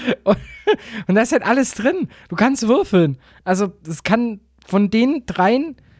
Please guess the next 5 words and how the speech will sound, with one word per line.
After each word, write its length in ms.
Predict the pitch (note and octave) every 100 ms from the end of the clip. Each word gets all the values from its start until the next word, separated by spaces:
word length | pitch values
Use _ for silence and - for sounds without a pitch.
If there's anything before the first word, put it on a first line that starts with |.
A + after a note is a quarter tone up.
| _ _ -
kann 300 | - C4+ A#3
jeder 360 | A3 C4+ C4+
weiterkommen. 640 | C4+ E4+ D4 E3 C#3 A2+ A#2+ _ _ _ _ _ _ _ _ _ _ _ _ _ _ _ _ _ _
Also 200 | E3 F3+
direkt, 480 | D#3 E3 D#3 - -